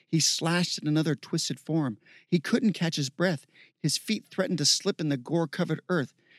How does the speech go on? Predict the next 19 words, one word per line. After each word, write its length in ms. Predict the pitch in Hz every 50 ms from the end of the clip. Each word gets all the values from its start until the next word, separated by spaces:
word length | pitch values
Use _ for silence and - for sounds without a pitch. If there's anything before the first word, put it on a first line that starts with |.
| - _ _ _
He 100 | - 175
was 180 | 156 160 147 139
so 480 | - - - - 202 214 233 220 165 -
tired 480 | - - - - 185 208 233 254 247 196
of 80 | 165 135
feeling 360 | - - 214 226 254 269 240
this 200 | 202 170 - -
way, 260 | 160 147 131 127 113 - - - - - _ _ _
feeling 240 | - 220 208 226 220
inadequate 680 | 190 165 143 - - 202 220 247 269 233 - - 151 - - - - - _
and 140 | - 143 131
useless. 680 | 120 120 135 180 262 302 277 - - 160 135 - - - - _ _ _ _ _ _ _ _ _
Something 460 | - - - 190 180 165 165 143 135
pierced 360 | - - - 175 180 - -
his 120 | - 127 -
side. 500 | - - - 160 165 160 143 120 120 - _ _ _ _
He 140 | _ _ 165
groaned. 600 | 139 127 - 139 160 165 180 175 160 147 123 - - _ _ _
Stupid! 840 | _ - - - - - - - - 214 226 220 - - - -